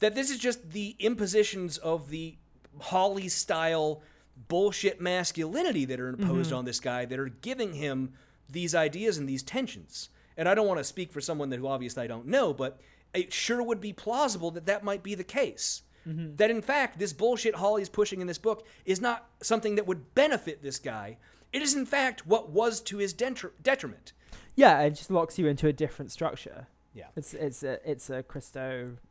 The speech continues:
Speaker 2: whatever you wanna call it.
Speaker 1: Fascist.
Speaker 2: Christo oppressor, Christo fascist, if you wanna call it that.
Speaker 1: Yeah.
Speaker 2: As opposed to a capitalist structure, which is, it's just a different way of limiting people.
Speaker 1: Right. It continues. His case may be extreme,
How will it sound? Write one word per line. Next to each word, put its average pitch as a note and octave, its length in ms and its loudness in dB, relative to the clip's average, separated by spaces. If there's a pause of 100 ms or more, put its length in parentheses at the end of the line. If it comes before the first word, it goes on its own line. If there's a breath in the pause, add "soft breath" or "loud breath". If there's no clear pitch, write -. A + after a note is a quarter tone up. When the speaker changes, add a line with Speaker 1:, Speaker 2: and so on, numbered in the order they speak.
(280)
Speaker 2:
whatever A#2 280 -8
you A2+ 80 -12
wanna G#2 140 -12
call - 280 -12
it. - 180 -12
Speaker 1:
Fascist. B2+ 400 -4
Speaker 2:
Christo C3+ 140 -6
oppressor, B2+ 360 -6
Christo F3 320 2
fascist, D3+ 500 0
if D3 80 -6
you D#3+ 120 4
wanna D#3+ 160 2
call E3+ 200 4
it D3+ 120 -2
that. D#3+ 220 -4 (200 loud breath)
Speaker 1:
Yeah. G#2 180 -10 (120)
Speaker 2:
As C#3+ 160 6
opposed D3+ 340 6
to D3+ 80 6
a C#3 60 6
capitalist C3+ 480 4
structure, - 380 -10
which A#2+ 200 -6
is, - 340 -10 (600)
it's C#3 160 -10
just - 240 -10
a A#2+ 40 -18
different A#2+ 360 -14
way A#2 300 -6
of A2+ 100 -8 (640)
limiting B2+ 440 -2
people. - 400 -8 (340)
Speaker 1:
Right. G2+ 120 -18 (400 loud breath)
It C#4+ 140 -4
continues. C#3 600 -4
His D#4 240 0
case G#3+ 340 0
may E3+ 180 -4
be D3 160 -4
extreme, A2 500 -10